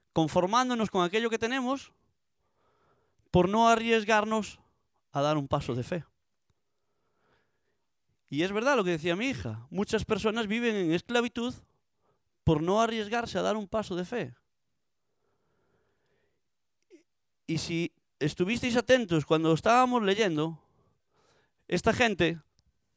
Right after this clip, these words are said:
el pueblo de Israel que había sido sacado de Egipto, estaban viviendo en un desierto, durante cuarenta años estuvieron en un desierto.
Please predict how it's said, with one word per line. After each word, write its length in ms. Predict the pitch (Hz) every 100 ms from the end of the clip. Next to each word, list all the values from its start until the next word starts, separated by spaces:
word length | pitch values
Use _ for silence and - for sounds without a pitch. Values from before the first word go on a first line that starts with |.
| _ _ _ _ _
el 80 | 127
pueblo 280 | 180 196 196
de 80 |
Israel 400 | 165 143 214 226
que 80 | -
había 180 | 143 160
sido 220 | 180 160
sacado 340 | 147 156 185 160
de 100 | 151
Egipto, 480 | 220 185 147 156 - _ _ _ _ _ _ _ _ _ _ _
estaban 440 | 151 196 214 226
viviendo 420 | 214 208 240 240 233
en 80 |
un 120 | 247 226
desierto, 580 | 208 247 220 - 127
durante 400 | 147 175 185 175
cuarenta 520 | 175 175 240 226 214 214
años 240 | 165 135
estuvieron 420 | 123 147 151 156
en 120 | 147
un 100 | 147
desierto. 520 | 131 - 117 107 101